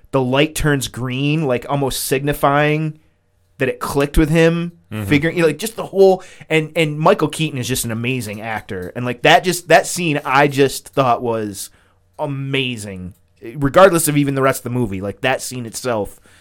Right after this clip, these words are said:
Speaker 1: was, was pretty amazing.
Speaker 2: Right on. So for my fifteen, Captain Marvel. I thought for the introduction they wanted to do, and like I say, a lot of these I kinda grouped together 'cause they had the same kind of vibe. Uh, like I said, Ant-Man and Wasp was kind of, you know,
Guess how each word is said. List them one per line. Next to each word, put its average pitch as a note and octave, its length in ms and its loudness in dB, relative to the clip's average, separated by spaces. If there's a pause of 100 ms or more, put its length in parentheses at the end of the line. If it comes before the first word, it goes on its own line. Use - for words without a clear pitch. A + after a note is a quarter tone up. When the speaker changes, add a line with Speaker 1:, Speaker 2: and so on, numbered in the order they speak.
(160)
Speaker 1:
was, G2+ 320 -6
was G2+ 140 -10
pretty F#2+ 320 -6
amazing. F2+ 540 -16 (680)
Speaker 2:
Right F#2 200 4
on. F2 200 0 (540)
So C3+ 260 0
for - 160 -4
my D3+ 220 2
fifteen, F3+ 580 -2
Captain C#3 340 -2
Marvel. F#2+ 320 -2 (600)
I D3 200 2
thought D3 520 0
for C#3 240 -4
the C3+ 140 -2
introduction D#3+ 520 -2
they C#3+ 100 -4
wanted C3+ 300 -2
to C3 100 -2
do, B2 280 0
and A#2+ 160 -6
like C3 140 -4
I B2 40 0
say, A2+ 220 -4 (280)
a C3+ 80 -2
lot G3+ 220 2
of B3+ 60 -2
these G#3 160 -2
I F#3 60 0
kinda F3 220 -6
grouped B2+ 280 -6
together A2+ 420 -6
'cause A2+ 160 -10
they A2+ 80 -4
had A2 140 -4
the G2+ 80 -8
same A#2+ 260 -6
kind A2+ 240 -6
of F#2 80 -6
vibe. E2 460 -4 (360)
Uh, G2+ 80 -6
like G2+ 140 -4
I G#2 40 -4
said, F#2+ 200 -6
Ant-Man B2 280 -4
and A#2 60 -2
Wasp A#2+ 440 -2
was G#2 120 -8
kind G#2+ 220 -8
of, G2 220 -8
you G#2+ 120 -12
know, G2 120 -6